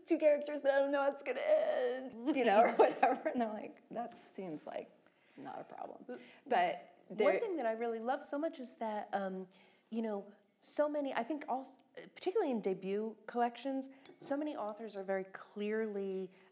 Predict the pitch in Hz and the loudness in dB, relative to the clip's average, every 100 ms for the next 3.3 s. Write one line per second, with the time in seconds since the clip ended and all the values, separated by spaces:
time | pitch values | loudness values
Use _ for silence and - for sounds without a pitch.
0 | - 180 170 175 - 180 - 240 247 214 | -6 -4 -4 -6 -8 -6 -2 0 0 -2
1 | 175 - - 208 214 208 190 170 160 147 | -4 -8 -6 -2 -2 -2 -2 -2 -2 -2
2 | 160 147 - - - - - 175 175 170 | -2 -2 -6 -8 -8 -10 -6 -2 -2 -4
3 | - - - | -10 -6 -6